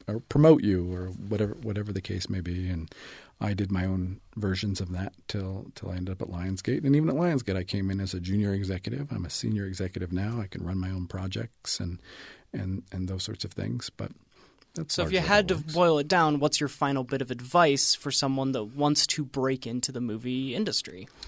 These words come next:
Speaker 1: I think my real advice for
Speaker 2: Go
Speaker 1: people
Speaker 2: out to L A with a dream, or?
Speaker 1: Um, it depends on what you want to do in, in the movie industry. Uh, I mean, if you want production jobs, so many production jobs are moving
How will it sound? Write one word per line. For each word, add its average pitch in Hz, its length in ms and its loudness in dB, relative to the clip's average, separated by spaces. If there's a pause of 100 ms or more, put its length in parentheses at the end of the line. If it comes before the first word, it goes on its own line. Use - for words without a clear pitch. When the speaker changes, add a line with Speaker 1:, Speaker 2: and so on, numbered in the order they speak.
(220)
Speaker 1:
I 185 60 10
think 240 100 12
my 262 100 10
real 151 200 12
advice 139 300 10
for 139 60 6
Speaker 2:
Go 143 60 10
Speaker 1:
people 143 100 12
Speaker 2:
out 139 100 8
to 127 100 6
L 151 160 4
A 156 80 4
with 156 160 0
a 156 60 0
dream, 196 480 2
or? 117 240 -2 (500)
Speaker 1:
Um, 262 560 12 (1080)
it 175 120 8
depends 180 260 12
on 147 100 12
what 143 140 8
you 127 140 12
want 123 200 6
to 117 80 2
do 143 680 8 (300)
in, 110 320 6
in 98 540 2
the 110 160 -4
movie 95 240 0
industry. 104 640 0
Uh, 113 200 -2
I 98 100 -2
mean, 123 120 6
if 113 100 0
you 139 100 4
want 135 160 0
production 104 500 4
jobs, 92 500 -2
so - 560 0
many 107 160 2
production 95 480 -2
jobs 92 240 -4
are 95 60 -2
moving 85 460 -4